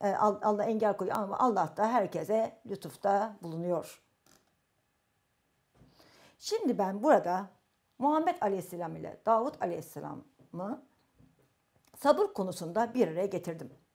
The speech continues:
Ayetlerle bağını kurmaya çalıştım. İnşallah başarmışımdır.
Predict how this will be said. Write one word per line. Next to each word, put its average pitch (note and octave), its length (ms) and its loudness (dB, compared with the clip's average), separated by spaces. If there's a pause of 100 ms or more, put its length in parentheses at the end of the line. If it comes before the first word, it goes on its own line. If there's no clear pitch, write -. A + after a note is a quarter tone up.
(1300)
Ayetlerle B3+ 640 8
bağını F#3 360 2
kurmaya F3+ 360 -2
çalıştım. F#3 500 -6 (240)
İnşallah B3 540 6
başarmışımdır. G3+ 880 2